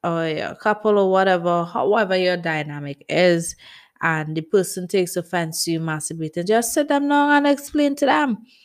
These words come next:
It's not to, nothing to do with you. It's nothing negative to do with you.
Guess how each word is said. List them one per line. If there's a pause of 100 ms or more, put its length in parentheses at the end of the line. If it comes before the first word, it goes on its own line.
(500)
It's
not
to,
nothing
to
do
with
you.
It's
nothing
negative
to
do
with
you.